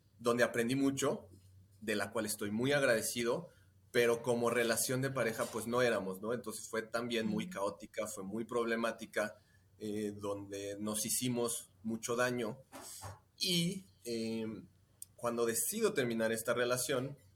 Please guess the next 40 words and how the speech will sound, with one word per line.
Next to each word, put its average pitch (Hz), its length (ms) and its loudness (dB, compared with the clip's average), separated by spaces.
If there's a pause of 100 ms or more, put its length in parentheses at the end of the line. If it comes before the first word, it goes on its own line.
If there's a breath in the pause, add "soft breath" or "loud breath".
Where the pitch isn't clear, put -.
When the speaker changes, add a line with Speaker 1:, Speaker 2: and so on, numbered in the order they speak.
(220)
Speaker 1:
se - 220 -2
me 113 120 0
viene 117 200 2
una 120 140 2
avalancha, 98 420 -2
¿no? 110 160 -2
Muere 113 260 2
mi 104 120 -2
mejor 101 260 -4
amigo 104 260 -2
al 95 80 -4
mismo 107 260 -8
tiempo, 143 560 0 (340 loud breath)
eh, 107 240 0
me 101 280 0
divorcio, 127 800 2
se 104 520 -4 (260)
quiebran 120 380 2
mis 107 160 -4
negocios, 123 500 0
entonces 113 280 -4
fue 113 140 -2
para 104 180 2
mí 107 120 -4
como 110 280 -4
quedarme, 110 500 -2
¡pah!, - 540 -8 (100)
romperme 110 440 0
completamente. 113 840 -4 (540 loud breath)
Y 113 120 2
ahí 110 180 4
me 123 160 2
lleva 117 260 4
nuevamente 117 680 2
a 123 100 2
una 107 280 0
búsqueda, 101 540 -6
¿no? 92 180 -10
A 113 140 -4
un, 101 400 -12